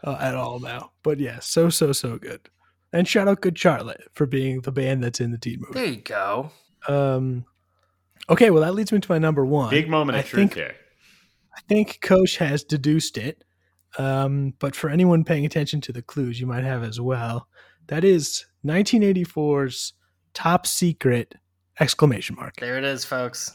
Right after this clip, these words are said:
Speaker 2: Yeah.
Speaker 3: I've never seen it.
Speaker 1: It's so fucking good,
Speaker 2: It's,
Speaker 1: Town.
Speaker 2: it's
Speaker 1: It's, it's another
Speaker 2: very good.
Speaker 3: Wow, okay.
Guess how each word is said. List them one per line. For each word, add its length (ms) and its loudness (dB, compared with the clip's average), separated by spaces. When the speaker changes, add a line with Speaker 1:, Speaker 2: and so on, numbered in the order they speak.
Speaker 2:
Yeah. 240 -2
Speaker 3:
I've 220 2
never 200 4
seen 280 0
it. 100 -6
Speaker 1:
It's 560 0
so 600 2
fucking 460 -2
good, 320 -8
Speaker 2:
It's, 180 -2
Speaker 1:
Town. 220 -4
Speaker 2:
it's 240 0
Speaker 1:
It's, 100 -2
it's 80 -2
another 260 10
Speaker 2:
very 220 6
good. 160 -4
Speaker 3:
Wow, 600 -2
okay. 440 -8